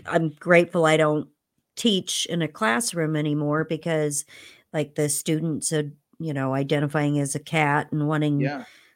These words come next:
Speaker 1: litter
Speaker 2: Yep.
Speaker 1: boxes or s-, pee pee pads or, you know, whatever. And I'm like, "Why do people allow that?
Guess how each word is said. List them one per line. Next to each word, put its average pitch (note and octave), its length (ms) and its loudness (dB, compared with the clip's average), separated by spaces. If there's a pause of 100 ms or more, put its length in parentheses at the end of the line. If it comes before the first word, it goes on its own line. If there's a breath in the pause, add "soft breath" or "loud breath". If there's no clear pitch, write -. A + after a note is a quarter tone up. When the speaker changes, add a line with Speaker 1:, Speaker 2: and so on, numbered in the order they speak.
(140)
Speaker 1:
litter D#3+ 200 6
Speaker 2:
Yep. D3 80 -4
Speaker 1:
boxes D3+ 720 2
or C#3 420 2 (240)
s-, - 240 -16 (120)
pee D3+ 200 -2
pee D3+ 200 -4
pads C#3+ 540 0
or, C#3+ 280 2
you C#3+ 160 -2
know, D#3+ 140 -2
whatever. D#3 580 -2
And C#3+ 120 0
I'm D3 140 0
like, C#3+ 320 -2 (1080 loud breath)
"Why A3 180 -2
do G4+ 100 -4
people D#4 400 0
allow F3 640 2
that? B2 400 -2